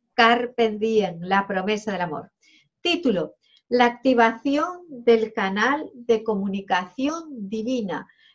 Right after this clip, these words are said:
En realidad lo que va a hacer Johannes es una ponencia mini taller.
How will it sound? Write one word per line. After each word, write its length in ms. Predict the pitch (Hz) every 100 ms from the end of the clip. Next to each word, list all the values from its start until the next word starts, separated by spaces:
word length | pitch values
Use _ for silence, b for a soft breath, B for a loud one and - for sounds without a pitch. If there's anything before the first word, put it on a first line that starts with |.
| b
En 140 | 277
realidad 340 | 294 294 311 339
lo 80 | 330
que 60 |
va 60 | 285
a 20 |
hacer 140 | 277 330
Johannes 440 | 277 269 269 285 302
es 160 | -
una 560 | 294 277 262 247 247 240
ponencia 500 | 220 254 277 294 254
mini 240 | 240 214
taller. 480 | 202 165 160 143 -